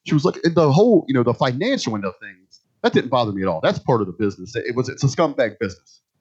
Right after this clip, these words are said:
Uh, when you got into the human trafficking, yes, that's where you draw the line. Uh, now,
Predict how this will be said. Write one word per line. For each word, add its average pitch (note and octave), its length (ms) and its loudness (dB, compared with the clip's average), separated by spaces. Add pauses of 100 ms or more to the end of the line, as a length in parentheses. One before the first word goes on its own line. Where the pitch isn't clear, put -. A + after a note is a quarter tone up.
(800)
Uh, C3 220 4
when D#3+ 140 6
you D#3 80 4
got A3+ 160 4
into F#3 180 0
the C3 80 0
human C#3 340 2
trafficking, A#2+ 760 -2
yes, A2 420 -6 (400)
that's E3 300 0
where D#3 80 8
you C3 120 4
draw A2+ 280 2
the G2+ 80 -2
line. F2 300 -6 (1500)
Uh, B2+ 300 2
now, D3 320 2